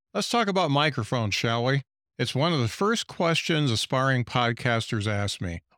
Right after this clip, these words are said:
"What mic do I need?" It makes a lot of sense that you might need some direction in choosing a microphone 'cause there is a lot of conflicting information and opinions out there.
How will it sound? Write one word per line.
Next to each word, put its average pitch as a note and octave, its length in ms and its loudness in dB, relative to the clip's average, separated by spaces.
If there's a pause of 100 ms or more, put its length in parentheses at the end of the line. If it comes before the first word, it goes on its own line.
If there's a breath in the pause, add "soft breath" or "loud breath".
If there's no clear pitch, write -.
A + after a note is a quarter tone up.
(120)
"What C#3+ 220 0
mic A#2+ 380 0
do G#2+ 160 0
I G#2 180 0
need?" F#2 400 -4 (540)
It B2 80 0
makes D3+ 240 2
a - 20 0
lot E3 160 2
of D3+ 80 0
sense E3 300 0
that G3 100 -4
you D3 80 0
might C#3 240 2
need D3 180 2
some C#3 200 0
direction C3 500 0
in A#2+ 140 2
choosing F3 400 0
a - 20 0
microphone E3 640 0
'cause A#2+ 220 2
there A#2+ 260 2
is G#2 160 0
a G#2+ 40 0
lot A#2 360 0
of C3+ 120 -2
conflicting C3 540 0
information A#2+ 680 2
and A2 200 2
opinions G#2 480 -2
out E2+ 240 -4
there. F#2+ 280 -6